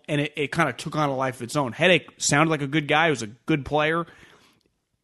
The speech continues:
And then they kinda convinced him. The first time it happened was like, "Hey, you can still win the game, just cover the point spread." But the gambler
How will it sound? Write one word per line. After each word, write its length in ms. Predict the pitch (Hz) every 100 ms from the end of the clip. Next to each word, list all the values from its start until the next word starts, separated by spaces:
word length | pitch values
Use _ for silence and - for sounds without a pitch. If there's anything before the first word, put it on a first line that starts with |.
| -
And 200 | 143 143
then 80 | 147
they 80 |
kinda 220 | 139 151 131
convinced 460 | 131 135 160 -
him. 180 | 170 165
The 80 | 147
first 320 | - 233 220
time 240 | 180 180 147
it 60 |
happened 400 | 143 165 147 131 117
was 140 | 113
like, 220 | 107 104 _ _
"Hey, 280 | 139 101 -
you 120 | 135
can 120 | 127
still 240 | - 196 233
win 220 | 247 254
the 60 |
game, 420 | 220 220 208 202 190 - _ -
just 340 | 135 170 -
cover 240 | - 151 143
the 100 | 127
point 300 | 175 170 -
spread." 320 | - 92 - _ _ _ _ -
But 160 | 143
the 80 | 147
gambler 760 | 120 131 185 220 165 120 107